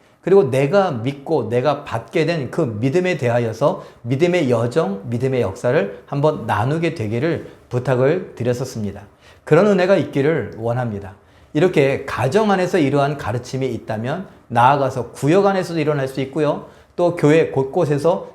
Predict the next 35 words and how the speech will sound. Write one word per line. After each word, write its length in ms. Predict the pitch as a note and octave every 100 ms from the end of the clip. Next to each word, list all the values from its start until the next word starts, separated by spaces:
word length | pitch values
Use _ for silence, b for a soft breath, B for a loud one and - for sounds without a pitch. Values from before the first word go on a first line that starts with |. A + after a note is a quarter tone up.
| -
일어날 300 | B2 C3 A#2+
수 100 | B2+
있습니다. 420 | - A#2 G2+ G2 - b b -
여러분, 220 | C3+ D#3+
우리는 260 | C#3+ D3 D3+
지금 420 | - C#3 D3 G2 - -
많은 320 | A2 C#3 E3+
것을 260 | E3 E3+
나누어 340 | A#2+ A2 C#3+ E3
먹습니다. 600 | A#2+ - D#3+ C#3 G2 F2+ b b _
밥도 340 | - C3 - G3
나누어 260 | C3 D3+
먹고 640 | E3 D3 - C3 E3 - - -
또 100 | C#3
어떨 200 | C3 D#3
때는 320 | D3+ D#3 G3+ - - -
떡도 420 | G#3+ G#3+ G#3+ G#3
나누어 340 | D#3 A2 C#3
먹습니다. 720 | C#3 A2+ - C#3+ A#2+ B2 G3+ B B -
또 220 | F3 C3
제가 320 | C#3+ C#3+ C3+
여러분들과 440 | B2 C#3+ C#3+ C#3+
함께 400 | C#3 D#3+ D3 C#3+
준비해 400 | C#3+ C3+ C3+ C#3+
놓은 180 | C#3 C3+
건 260 | D3 E3 C#3
있지 220 | A#2 E3
않습니까? 580 | B2 - C3+ C3+ D#3+ B B -
뭐 120 | C3
사탕을 460 | C3 G3 A3 G3+ F3+
나눠 240 | C3+ D3+
먹기도 400 | C3 - D#3 D3
하고 420 | D3+ D3 C#3+ - B B
편의점도 500 | - A#3+ C4 B3 A3
있습니다. 520 | F#3+ - G3 F3+ A2